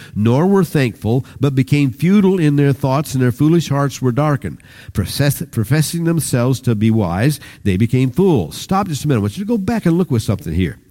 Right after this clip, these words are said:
"Because although they knew God," did people know God? Yes. They, because they knew God,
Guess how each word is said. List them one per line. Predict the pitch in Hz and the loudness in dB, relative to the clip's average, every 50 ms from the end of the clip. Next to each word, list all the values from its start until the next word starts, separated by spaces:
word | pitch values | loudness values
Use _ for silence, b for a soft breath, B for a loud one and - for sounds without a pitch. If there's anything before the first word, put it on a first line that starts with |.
| B B B B B B - | B B B B B B -2
"Because | 101 135 127 - - 170 208 214 180 147 | 0 0 0 2 0 0 2 2 0 2
although | 170 165 151 156 170 170 | 2 0 2 2 2 4
they | 160 165 165 | 4 2 2
knew | 160 160 165 160 | 4 4 2 4
God," | 147 156 160 139 113 92 71 - - - 98 92 | 2 2 2 2 0 -2 -4 -6 -12 -14 -12 -2
did | 90 139 151 185 180 151 | 0 0 2 2 0 2
people | - 156 165 147 165 156 | 2 2 2 2 0 -2
know | 151 151 160 | 0 0 0
God? | 139 180 208 180 117 80 - - B B B B B _ | 2 2 0 0 0 -2 -6 -12 B B B B B _
Yes. | - 123 135 185 160 92 80 - - - B B B B B - | 0 2 2 2 2 0 -4 -8 -12 -14 B B B B B -4
They, | - 95 95 | -2 -2 -2
because | - - 90 - 151 160 156 131 | 0 -2 -2 0 0 0 2 2
they | 165 165 | 2 2
knew | 165 165 165 156 | 4 2 2 2
God, | 131 147 147 143 175 202 208 175 | 2 0 0 0 0 0 -2 -2